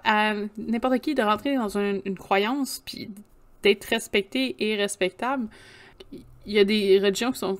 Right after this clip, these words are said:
quand même assez ouvertes aussi là-dessus, mais, euh, il y en a <laughs> d'autres qui restent assez fermées. Euh, pa-, par exemple, euh, à des funérailles récentes, euh, à, euh, c'était, je pense que c'était à Saint-Jérôme, euh, au niveau de ma famille, euh, <laughs> le,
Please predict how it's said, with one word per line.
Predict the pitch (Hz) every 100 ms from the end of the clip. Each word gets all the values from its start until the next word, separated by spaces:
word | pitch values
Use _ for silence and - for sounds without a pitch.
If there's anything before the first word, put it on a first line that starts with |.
| -
quand | 214
même | 220 240
assez | 220 226
ouvertes | 196 208 -
aussi | - 247
là-dessus, | 220 185 - 233 294 - - - - - -
mais, | 202 214 226 240 254
euh, | 185 190
il |
y | 190
en | 208
a |
<laughs> | 185
d'autres | 254 -
qui | -
restent | 208 208 196
assez | 190 247
fermées. | 196 180 233 233 -
Euh, | 185 180 -
pa-, | 214 - 220
par | 202
exemple, | 185 196 220 226 190
euh, | 170 165 165
à | 180
des | 185
funérailles | - 180 190 208 185
récentes, | 175 175 208 208 185
euh, | 175 -
à, | - 180 - - 202 - - - - - - -
euh, | - - -
c'était, | - 247 -
je |
pense | - 233
que |
c'était | - 208
à | 202 190 180 170 - - -
Saint-Jérôme, | - 220 190 220 233 - - - - - - - - - -
euh, | 190 185 180
au |
niveau | 175 175 190
de | 175
ma | 160 160
famille, | 165 165 190 214 - - - - -
euh, | 165 160 160 165 - 131 - -
<laughs> |
le, | -